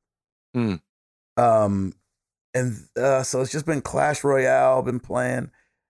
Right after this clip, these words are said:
Speaker 2: um, Pokemon Quest with the kids when I'm home. Uh,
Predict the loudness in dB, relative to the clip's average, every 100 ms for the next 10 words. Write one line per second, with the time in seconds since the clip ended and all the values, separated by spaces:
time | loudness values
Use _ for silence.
0 | _ _ -8 -8 -8 -12 _ _ _ _
1 | _ _ -2 -2 0 0 0 0 0 0
2 | -4 -6 0 2 4 2 0 -2 -2 0
3 | 0 0 0 -2 -6 -12 _ _ _ _
4 | _ _ _ _ -2 2 4 4 4 2
5 | 0